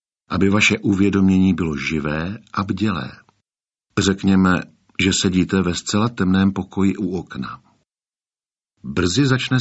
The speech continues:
svítat a světlo už začíná pomalu vstupovat do místnosti. Když tu skloníte hlavu a u svých nohou zahlédnete cosi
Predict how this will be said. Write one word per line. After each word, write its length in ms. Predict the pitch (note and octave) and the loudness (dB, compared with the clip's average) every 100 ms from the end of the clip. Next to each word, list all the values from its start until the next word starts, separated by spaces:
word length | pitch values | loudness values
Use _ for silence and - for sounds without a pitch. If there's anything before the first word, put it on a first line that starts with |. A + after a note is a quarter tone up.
| - | -2
svítat 400 | G2 G2 G2 G2+ - | 0 0 -2 -6 -6
a 80 | F2 | -8
světlo 420 | - F2 E2+ G2 | -4 -4 -2 -4
už 160 | F#2 E2+ | -4 -4
začíná 440 | E2 - E2 D2+ | -4 -4 -4 -6
pomalu 360 | D2+ D#2+ F2+ F#2+ | -4 -4 -2 -2
vstupovat 540 | - - - E2+ F2 | -6 -10 -12 -10 -10
do 180 | D#2 D#2+ | -6 -6
místnosti. 720 | D2+ C2 - B1+ - - C2 - _ _ _ _ _ _ | -6 -8 -10 -12 -12 -14 -18 -20 _ _ _ _ _ _
Když 240 | F2+ G2 - | 0 0 2
tu 100 | G2 | 0
skloníte 480 | - F#2+ F2+ F2 | 2 2 2 0
hlavu 520 | D2+ D2 C#2+ C2+ F#2+ A#2 _ _ | -6 -6 -8 -6 -8 -8 _ _
a 200 | - - | -4 -2
u 40 | G2+ | -2
svých 320 | - D#2+ D2+ | 0 0 0
nohou 360 | E2 E2 G#2 G#2 | -2 0 0 0
zahlédnete 640 | F#2 F2 F#2 F#2 E2+ E2+ | 0 -2 -2 0 -2 -4
cosi 580 | - D#2+ - E2 E2 | -6 -6 -4 -2 -4